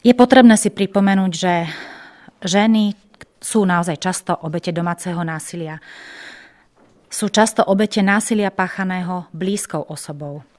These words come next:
A oni nepovažujú za najdôležitejšie potrestanie páchateľov, ale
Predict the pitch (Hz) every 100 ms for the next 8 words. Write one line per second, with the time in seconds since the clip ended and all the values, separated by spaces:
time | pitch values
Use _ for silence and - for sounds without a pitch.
0 | _ _ _ _ _ - 180 202 220 202
1 | 190 190 190 190 196 185 180 175 185 180
2 | - 180 175 170 - 170 175 - 180 165
3 | - 165 - 185 202 190 190 - 185 185
4 | 175 160